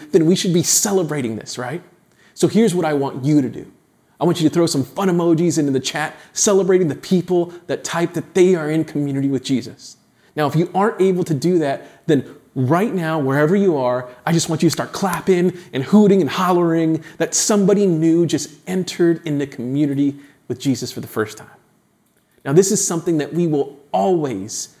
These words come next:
celebrate here at Akuo, which is lives being changed, eternities being rewritten. There is nothing better than that. Now, no matter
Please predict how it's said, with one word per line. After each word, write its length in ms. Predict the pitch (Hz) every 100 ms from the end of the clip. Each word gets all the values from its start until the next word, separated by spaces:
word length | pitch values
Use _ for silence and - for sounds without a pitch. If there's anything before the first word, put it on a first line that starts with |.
| _ -
celebrate 640 | - 160 135 123 110 90
here 320 | - 139 131
at 140 | 123 117
Akuo, 440 | - 123 107 - - _ _
which 180 | 131 131
is 120 | 123
lives 760 | 117 120 131 123 131 131 - - - 131
being 300 | 127 117 107
changed, 680 | - - 107 - - - _ _ -
eternities 640 | 131 - 160 160 160 165
being 320 | - 127 123
rewritten. 640 | 117 120 113 - 107 - - _ _ _ _ _ _ _ _ _
There 120 | 143
is 140 | 139 117
nothing 600 | 123 156 151 - 156 160 - _ _
better 280 | 120 113 104
than 140 | 107 101
that. 80 | _ _ _ _ _ _ _ _ _ _ _ _ _ _ _ _ _ -
Now, 220 | 139 123 - - _ _ -
no 100 | 147
matter 440 | 165 160 156 151